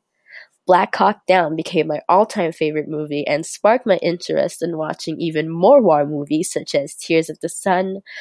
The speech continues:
We Were Soldiers, Lord of War, Letters from Iwo Jima, Flags of Our Fathers, and so many more. One summer night, I watched Pearl Harbor, and it became my next favorite movie, wherein I cried a lot of tears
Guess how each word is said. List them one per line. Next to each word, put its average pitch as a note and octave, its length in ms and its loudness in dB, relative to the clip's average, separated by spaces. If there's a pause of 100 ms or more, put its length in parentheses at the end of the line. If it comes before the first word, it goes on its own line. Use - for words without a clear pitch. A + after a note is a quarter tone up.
(240)
We F3 120 -4
Were D3+ 100 -4
Soldiers, F#3+ 1000 2
Lord D#3 300 -2
of D#3+ 140 -8
War, F#3+ 680 4
Letters E3 360 -4
from E3+ 120 -14
Iwo D#3 400 -6
Jima, G3+ 560 0 (240)
Flags E3+ 300 2
of E3+ 120 -4
Our E3 140 -6 (100)
Fathers, F#3+ 520 2
and D3 200 -6
so E3+ 400 2
many D3+ 240 -2
more. D3 460 0 (760)
One F3 220 2
summer D#3+ 360 -2
night, E3 500 0
I D3+ 220 0
watched - 480 -8
Pearl F3 240 2
Harbor, G#3 680 -2 (200)
and E3 120 -2
it D#3 40 -2
became D3 320 -2
my D3 100 0
next D3+ 440 -2
favorite C3+ 420 -4
movie, D3 520 -4 (360)
wherein E3 240 6
I D3+ 140 2
cried D#3 280 0
a D3+ 80 -2
lot D3+ 320 0
of - 140 -12
tears - 360 -6